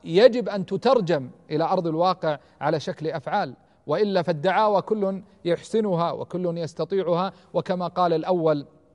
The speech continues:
"والدعاوى ما لم يكن عليها بينات أصحابها أدعياء"،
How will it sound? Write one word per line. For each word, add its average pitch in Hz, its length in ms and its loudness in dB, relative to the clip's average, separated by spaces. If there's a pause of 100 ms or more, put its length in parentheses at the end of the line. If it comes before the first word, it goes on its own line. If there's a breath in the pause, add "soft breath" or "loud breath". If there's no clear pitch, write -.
(380)
"والدعاوى 147 760 4 (240 loud breath)
ما 196 200 0
لم 208 140 -2
يكن 185 280 -6
عليها 165 340 0
بينات 143 520 -6
أصحابها 196 640 -4
أدعياء"، 208 540 -2